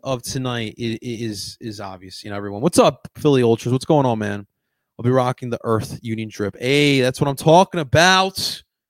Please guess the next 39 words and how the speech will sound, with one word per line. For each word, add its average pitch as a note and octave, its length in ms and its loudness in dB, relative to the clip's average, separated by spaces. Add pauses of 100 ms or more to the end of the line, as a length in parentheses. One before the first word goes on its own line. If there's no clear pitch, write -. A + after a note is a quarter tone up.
(260)
Rocking B2+ 340 -8
that A#2 160 -10
drip. B2 380 -6
There - 100 -16 (540)
are B2 60 -2
already C3+ 120 0
people C3+ 400 -8
outside C3 280 -8
the B2+ 80 -8
stadium A#2+ 460 -10
selling A#2 440 -10
fake - 360 -12
kits. - 540 -14
Jeez A2+ 400 -12
Louise, G2 560 -16
man. F2+ 380 -20 (540)
I, F#3 140 -2
and G#3 240 -4
I, A#3 140 2
and G#3 160 -6
I A3 80 -6
expected A2 560 -10
that. G2+ 260 -14 (540)
There, C#3+ 340 -6
every D#3 200 -6
time D#3 220 -6
that C#3 160 -2
happens, C3 460 -8
I, B2 120 -12
you B2 180 -6
always, B2+ 220 -4
we D3 160 -6
got F#3 240 -2
that D#3 160 -4
last C3+ 460 -10
year D3+ 200 -8
for B2 560 -6
Club C3 240 -6
America A#2+ 560 -12